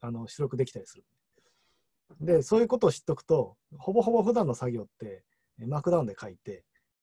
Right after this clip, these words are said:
で、必要なとこだけ最後、えー、必要なフォーマットに合わせて貼り付け、エクスポートするみたいな作業ができるし、その貼り付ける先が、あの、タスキングマネージャーとかもマークダウン使ってるし、オープンスリーマップもマークダウン使ってるし、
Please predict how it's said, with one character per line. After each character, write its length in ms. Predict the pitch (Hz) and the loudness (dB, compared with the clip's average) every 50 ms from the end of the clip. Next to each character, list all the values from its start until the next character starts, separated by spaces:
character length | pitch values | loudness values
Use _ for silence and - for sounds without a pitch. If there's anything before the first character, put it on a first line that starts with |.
| _ | _
で、 100 | 160 165 | -8 -8
必 140 | 151 - - | -6 -2 0
要 60 | 202 | 0
な 80 | 202 202 | 2 2
と 100 | 196 202 | 0 0
こ 100 | 202 214 | 2 2
だ 120 | 202 196 | 2 2
け 160 | 196 208 208 185 | 4 2 2 2
最 220 | - 175 165 143 | 4 2 2 2
後、 240 | 127 123 110 98 - - | 2 0 -2 -4 -10 -14
え 200 | 110 107 104 98 | -14 -14 -14 -16
ー、 20 | |
必 200 | - - - 151 | -18 -12 -6 -4
要 60 | 147 139 | -2 -2
な 240 | 139 135 131 131 | 0 -2 -4 -6
フ 120 | 139 - 143 | -6 -6 -6
ォ 40 | 143 | -4
ー 20 | |
マ 60 | 139 139 | -4 -4
ッ 20 | |
ト 100 | - - | -4 -4
に 100 | 139 156 | -4 -2
合 60 | 123 | -2
わ 80 | 123 120 | -4 -4
せ 100 | - 113 | -6 -10
て 200 | - - 95 - _ _ _ _ _ _ | -16 -18 -20 -20 _ _ _ _ _ _
貼 100 | - 113 | -14 -12
り 80 | 113 | -12
付 200 | 107 - - - | -12 -12 -12 -12
け、 160 | 107 104 107 _ _ _ _ _ _ | -12 -14 -14 _ _ _ _ _ _
エ 80 | - 120 | -14 -14
ク 80 | - | -14
ス 80 | - - - | -14 -16 -14
ポ 100 | - 113 | -14 -12
ー 40 | - | -12
ト 60 | 110 | -12
す 100 | - - | -14 -14
る 80 | 113 | -14
み 120 | 101 104 98 | -12 -12 -12
た 100 | - 98 | -14 -16
い 20 | |
な 80 | 95 - _ _ _ _ _ _ _ _ _ | -18 -20 _ _ _ _ _ _ _ _ _
作 160 | - 131 123 | -10 -8 -8
業 200 | 113 107 101 104 - 104 | -8 -8 -10 -14 -14 -10
が 200 | 113 135 127 120 120 _ _ | -8 -6 -6 -6 -8 _ _
で 100 | - 110 | -14 -12
き 100 | - - | -10 -12
る 100 | 110 101 | -12 -12
し、 280 | - - 135 123 101 - _ - - - - - - _ | -12 -10 -10 -10 -12 -12 _ -20 -20 -20 -20 -20 -20 _
そ 100 | _ - | _ 0
の 60 | 202 196 | 2 2
貼 100 | 165 202 | 4 2
り 100 | 226 214 | 2 0
付 140 | - - | 2 4
け 40 | 240 | 4
る 60 | 214 | 6
先 320 | 170 - 170 147 - - 165 | 6 6 2 0 0 0 0
が、 280 | 165 180 175 151 120 127 | 4 4 4 4 4 0
あ 140 | 143 139 135 | -4 -6 -4
の、 80 | 131 127 | -4 -2
タ 120 | - 151 | -2 -2
ス 60 | 143 | 0
キ 80 | - 196 | 2 4
ン 40 | 196 | 4
グ 60 | 202 | 6
マ 80 | 196 202 | 6 6
ネ 100 | 196 202 | 6 6
ー 60 | 185 | 4
ジ 80 | 143 139 | 4 2
ャ 60 | 120 | 0
ー 20 | |
と 100 | - - | 0 -4
か 120 | - - 107 | -8 -8 -8
も 100 | 113 113 | -6 -4
マ 120 | 123 120 | -4 -4
ー 20 | 120 | -4
ク 80 | - | -4
ダ 80 | 123 110 | -6 -8
ウ 20 | |
ン 40 | 101 | -8
使 140 | 92 - 104 | -10 -14 -16
っ 40 | 104 | -14
て 100 | - 110 | -14 -14
る 60 | 110 | -6
し、 100 | - - | 0 2
オ 80 | 165 170 | 2 2
ー 20 | |
プ 120 | - - | 2 0
ン 20 | 170 | -2
ス 80 | - | 0
リ 60 | 175 170 | 0 2
ー 20 | |
マ 80 | 175 160 | 2 2
ッ 20 | |
プ 100 | 156 127 | 0 -2
も 60 | 113 | -6
マ 100 | 110 104 | -6 -8
ー 40 | 107 | -10
ク 80 | - 113 | -10 -12
ダ 80 | 104 | -12
ウ 40 | 98 | -14
ン 40 | 95 | -16
使 140 | - - 98 | -18 -20 -20
っ 40 | |
て 100 | - _ | -20 _
る 80 | - 101 | -20 -18
し、 300 | - - - 135 113 95 | -12 -8 -8 -8 -8 -8